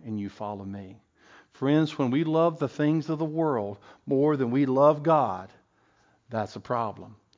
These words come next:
And it was a problem for the rich young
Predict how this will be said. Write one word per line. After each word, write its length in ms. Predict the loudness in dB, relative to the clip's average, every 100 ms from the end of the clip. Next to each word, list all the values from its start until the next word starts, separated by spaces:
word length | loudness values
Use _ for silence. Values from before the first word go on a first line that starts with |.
| _
And 120 | -8
it 20 | -6
was 140 | -6
a 60 | -12
problem 580 | -6 -4 -2 -2 -4 -6
for 160 | -6
the 100 | -8
rich 640 | -6 0 0 0 -4 -14 -18 _ _ -10
young 540 | -2 0 0 -2 -6